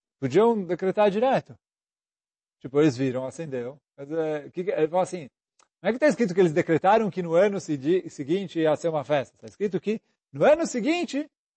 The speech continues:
eles fixaram uma festa. Por que fixar a festa só no ano seguinte? Quer dizer, aconteceu um milagre agora. Fala, olha, todo ano vai vir. É, faz Hanukkah. Então tem algumas respostas aqui. Uma resposta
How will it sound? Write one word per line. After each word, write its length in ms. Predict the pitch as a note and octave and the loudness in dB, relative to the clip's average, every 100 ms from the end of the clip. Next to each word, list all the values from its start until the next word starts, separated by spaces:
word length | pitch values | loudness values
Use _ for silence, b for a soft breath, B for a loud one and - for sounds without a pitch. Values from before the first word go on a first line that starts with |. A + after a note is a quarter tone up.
| - | 0
eles 180 | C4 A#3+ | 0 0
fixaram 420 | C4 B3+ B3+ C4 | 0 2 4 4
uma 160 | C4 F#3+ | 2 -2
festa. 400 | G#3+ F#3+ - B2 _ _ _ _ _ _ _ _ _ _ - | -4 -6 -10 -20 _ _ _ _ _ _ _ _ _ _ -4
Por 140 | - | 2
que 100 | A#3 | 2
fixar 360 | B3+ A3 C4 A#3+ | 2 2 4 4
a 40 | |
festa 260 | A#3+ A3+ F#3 | 2 0 -2
só 140 | G#3+ | -4
no 80 | A3 | -4
ano 160 | A3+ | -8
seguinte? 380 | A#3 B3 D4+ D3 | -8 -6 -6 -6
Quer 100 | D3+ | -4
dizer, 120 | D3 | -2
aconteceu 340 | E3 G#3 G3 B3+ | 0 0 2 4
um 20 | |
milagre 380 | A#3 A3 G#3+ G3+ | 4 4 4 2
agora. 400 | E3 D3 D#3 G#3 | 2 0 -2 -4
Fala, 260 | G4 G4+ | -4 2
olha, 240 | D4 G3 D#3 | 4 4 2
todo 220 | G3+ G3 | 2 2
ano 180 | G#3 F3+ | 2 4
vai 160 | E3+ | 2
vir. 340 | C3 C3 C#3 G3+ | 2 -4 -14 -16
É, 180 | - A#2 | -12 -10
faz 320 | - B3+ C4 C4+ | 0 2 2 2
Hanukkah. 440 | C4+ - C4+ C#4+ _ _ _ _ _ _ - | 0 2 2 2 _ _ _ _ _ _ -14
Então 120 | B3 | -2
tem 100 | D#4 | 2
algumas 320 | D#4+ E4+ E4 | 4 4 2
respostas 600 | - G#3 G3+ F#3+ E3 D3 | 0 -4 2 2 2 -6
aqui. 260 | C#3+ C#3+ A#2+ _ _ _ _ _ _ _ _ - | -10 -14 -20 _ _ _ _ _ _ _ _ 0
Uma 160 | D#4+ A#3 | 4 4
resposta 720 | G3+ G3+ A3 F#3 F3 E3+ | 4 4 4 4 4 0